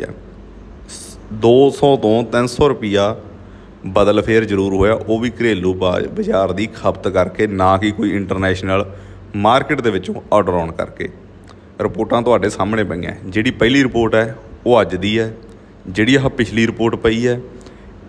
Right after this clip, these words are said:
ਇਹ ਹੈਗੀ ਹੈ ਅੱਜ ਤੋਂ ਪੰਦਰਾਂ ਦਿਨ ਪਹਿਲਾਂ ਦੀ, ਤਕਰੀਬਨ ਇੱਕ ਦੋ ਮਈ ਦੀ। ਹੁਣ ਆਪਾਂ ਪਹਿਲੀ ਰਿਪੋਰਟ ਦੀ ਗੱਲ ਕਰਦੇ ਹਾਂ, ਜਿਹੜੀ ਅੱਜ ਦੀ ਹੈ। ਉਹਦੇ ਵਿੱਚ ਜਿਹੜਾ ਸਟੀਮ ਚੌਲ ਦਾ ਰੇਟ ਹੈਗਾ ਗਿਆਰਾਂ ਇੱਕੀ ਦਾ, ਉਹ ਹੈਗਾ ਚੁਰਾਸੀ ਸੌ ਤੋਂ ਪਚਾਸੀ ਸੌ ਰੁਪਈਏ।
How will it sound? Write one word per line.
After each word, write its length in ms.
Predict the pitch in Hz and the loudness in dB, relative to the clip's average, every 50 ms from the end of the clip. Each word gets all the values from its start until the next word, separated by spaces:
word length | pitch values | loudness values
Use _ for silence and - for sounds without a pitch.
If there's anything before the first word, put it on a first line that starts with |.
| - | 2
ਇਹ 160 | 135 151 156 | 4 4 4
ਹੈਗੀ 340 | 135 127 113 113 113 135 131 | 4 2 0 0 0 0 2
ਹੈ 260 | 117 113 113 - - - - - - - 113 | 2 2 2 0 -4 -12 -18 -20 -4 0 0
ਅੱਜ 180 | 117 113 117 123 | 0 2 2 -2
ਤੋਂ 340 | 120 - 107 95 101 107 - - - - - - - - - - | -2 0 0 -2 -2 -4 -6 -8 -14 -20 -20 -20 -20 -20 -6 -4
ਪੰਦਰਾਂ 280 | 117 110 101 104 104 95 | -2 0 2 2 2 2
ਦਿਨ 160 | 101 95 92 | 2 -2 -2
ਪਹਿਲਾਂ 320 | 92 95 98 107 113 113 | -2 -2 -2 0 0 -2
ਦੀ, 200 | 110 113 113 113 113 - - - | -2 -2 -4 -6 -8 -12 -4 -4
ਤਕਰੀਬਨ 460 | 110 - - 101 104 101 98 104 - - - | -4 -2 -2 -2 -2 -2 -2 -4 -4 -2 -2
ਇੱਕ 200 | 104 92 - 92 | -2 -2 -2 -2
ਦੋ 160 | 90 87 87 | 0 0 0
ਮਈ 220 | 85 87 95 95 | 0 -4 -6 -6
ਦੀ। 180 | 90 - - - - - - - - - - - - - - - - - - - - - - - - - - - | -8 -10 -12 -14 -16 -18 -18 -20 -20 -20 -20 -20 -20 -20 -20 -20 -20 -20 -20 -20 -20 -20 -20 -20 -20 -12 -4 0
ਹੁਣ 80 | 127 | 0
ਆਪਾਂ 140 | 127 120 139 | 2 2 2
ਪਹਿਲੀ 320 | 120 - 131 139 143 143 135 | 2 4 2 4 4 4 2
ਰਿਪੋਰਟ 260 | 123 117 127 123 113 | 2 2 0 0 0
ਦੀ 140 | 107 113 101 | 0 0 0
ਗੱਲ 180 | 104 95 98 | 2 0 0
ਕਰਦੇ 280 | - - 92 87 87 107 | 0 -2 -4 0 0 0
ਹਾਂ, 80 | 110 | 0
ਜਿਹੜੀ 260 | 101 107 120 104 - 98 | 0 0 0 2 0 0
ਅੱਜ 120 | 85 90 | 0 0
ਦੀ 220 | 87 - 92 - | -4 -6 -6 -6
ਹੈ। 120 | 71 - - - - - - - - - - - | -6 -6 -8 -8 -12 -12 -12 -10 -10 -10 -10 -4
ਉਹਦੇ 220 | - 143 151 151 151 | 0 2 4 4 4
ਵਿੱਚ 520 | 127 120 110 - - - 117 117 120 123 - | 4 2 0 0 0 2 4 4 4 2 2
ਜਿਹੜਾ 180 | - 117 123 123 | 2 2 2 2
ਸਟੀਮ 480 | - - - - 110 113 113 117 117 | 0 -2 -4 -2 0 0 0 0 -2
ਚੌਲ 340 | 110 - 117 107 107 104 98 | 0 2 4 4 4 4 4
ਦਾ 120 | 104 104 | 2 2
ਰੇਟ 200 | 98 95 92 90 | 2 2 0 0
ਹੈਗਾ 220 | 92 101 101 113 117 | -2 -2 0 0 0
ਗਿਆਰਾਂ 320 | - 92 90 90 90 92 | 0 2 2 2 2 2
ਇੱਕੀ 220 | 92 90 90 95 90 | 0 -2 -4 -4 -2
ਦਾ, 140 | 98 117 | 0 0
ਉਹ 320 | 117 - - 107 107 104 98 | 0 0 0 0 0 0 2
ਹੈਗਾ 140 | 92 98 120 | 2 0 0
ਚੁਰਾਸੀ 500 | 113 - 127 113 107 92 - - 101 92 | 0 0 0 2 2 0 0 -2 -2 -2
ਸੌ 320 | 98 95 104 107 104 101 - | 0 0 0 -2 -2 -2 -4
ਤੋਂ 200 | 95 92 95 120 120 | -4 -4 -4 -4 -4
ਪਚਾਸੀ 440 | - 113 - 123 107 101 - 101 | -4 0 2 2 2 2 0 -2
ਸੌ 120 | 92 92 87 | -2 -2 -2
ਰੁਪਈਏ। 360 | 90 87 87 - 85 85 - | -2 -2 -4 -4 -4 -4 -4